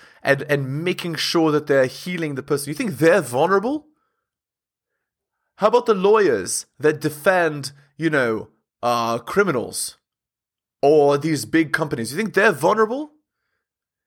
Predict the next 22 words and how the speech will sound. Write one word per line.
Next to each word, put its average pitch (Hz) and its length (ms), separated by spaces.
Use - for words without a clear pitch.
These 254 640
are 190 160
the, 175 180
the 135 240
men, 139 540
the 151 140
competitive. 180 680
You, 170 80
th-, - 80
you 202 80
think, 240 260
uh, 214 200
M 208 100
M 220 140
A 233 100
fighters, 226 640
the 143 100
top 208 560
of 160 160
the 190 120
industry, 214 540
boxers, 233 840